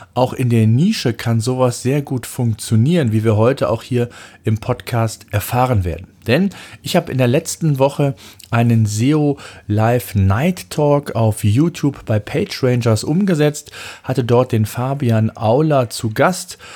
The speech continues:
und er hat uns einen Case mitgebracht, den er für einen Kunden umgesetzt hat. Und darauf gehen wir im Podcast unter anderem ein. Wir werden besprechen, ähm, ob das Wikipedia-Prinzip noch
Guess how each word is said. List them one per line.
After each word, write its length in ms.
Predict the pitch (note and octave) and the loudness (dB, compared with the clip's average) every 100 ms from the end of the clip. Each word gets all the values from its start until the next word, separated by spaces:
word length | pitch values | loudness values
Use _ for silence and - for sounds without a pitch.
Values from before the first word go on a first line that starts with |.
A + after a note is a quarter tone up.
| - - - | -20 -4 2
und 400 | C3+ C#3 - G3+ | 4 2 -2 0
er 260 | E3+ C3 | 2 2
hat 200 | D#3 D#3 | -2 -4
uns 580 | - C#3+ C#3 C#3 - - - | 0 2 2 0 -4 -8 -6
einen 400 | A#2 B2+ A#2+ A#2 | 0 2 2 0
Case 460 | - D3+ D#3 - A2+ | 0 0 0 2 2
mitgebracht, 600 | G#2 - F2+ F#2 F#2 - | 2 0 -4 -4 -4 -4
den 100 | G2+ | -2
er 140 | B2+ | -2
für 180 | - A#2+ | -2 -2
einen 260 | A2+ G#2+ G2+ | 0 0 0
Kunden 300 | - D#3+ A2+ | -2 -2 -2
umgesetzt 640 | D#3 F3+ D#3 C#3+ C3+ - | 0 0 2 0 0 -2
hat. 240 | D3+ - - - - - - | -2 -2 -10 -18 -18 -18 -6
Und 420 | - C3 C3 B2+ - - | 0 2 2 -2 -8 -6
darauf 520 | - C3+ C3+ C3 - B2+ | -2 2 2 2 -2 -2
gehen 340 | A#2+ C3 C3 | 2 2 2
wir 140 | A#2+ G#2+ | 0 2
im 160 | A2+ | 0
Podcast 720 | - C3 - - A#2 A2+ - - | 0 -4 -6 -6 0 0 0 0
unter 360 | G#2 G2+ G#2 | 0 0 0
anderem 400 | F2+ F2 G2 A#2 | 0 -2 0 -2
ein. 280 | - F2 D#2 | -2 -2 0
Wir 100 | G2 | 2
werden 180 | B2 C#3+ | 2 2
besprechen, 640 | C3+ - D#3+ F3 F3+ F3 - - - - - - B2 | 0 0 0 2 2 2 -2 -16 -16 -16 -18 -8 0
ähm, 260 | A#2+ A#2 - | 2 0 0
ob 240 | C3+ - | -2 0
das 320 | - C3 - A2+ | 0 0 0 -2
Wikipedia-Prinzip 1600 | D3 - A#2 - C#3+ C#3+ B2+ A#2 A#2 A2+ A2+ - C#3+ D3 - | 0 -2 -4 0 2 4 2 2 2 2 0 -4 -2 -4 0
noch 260 | B2+ A#2 | 0 0